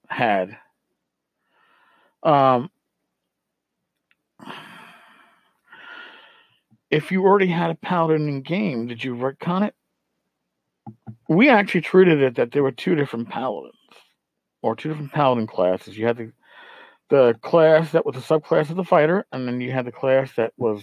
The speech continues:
subclass of the cavalier. And people who wanted to play the paladin pretty much would rather be a pure paladin, because,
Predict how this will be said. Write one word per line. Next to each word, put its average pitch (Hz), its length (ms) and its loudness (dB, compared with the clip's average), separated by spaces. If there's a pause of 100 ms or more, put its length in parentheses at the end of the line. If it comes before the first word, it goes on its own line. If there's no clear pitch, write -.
(120)
subclass 113 480 -4
of 95 120 -12
the 110 80 -20
cavalier. 110 680 -2 (1200)
And 127 1400 0 (480)
people 139 280 -4
who 147 100 4
wanted 131 320 2
to 120 60 -4
play 117 200 0
the 113 80 0
paladin 110 500 -2
pretty 123 460 -4
much 113 320 -2
would 104 160 -8
rather 104 260 -2
be 95 400 -8 (540)
a 98 40 -6
pure 120 300 0
paladin, 98 580 -2 (1600)
because, 110 440 2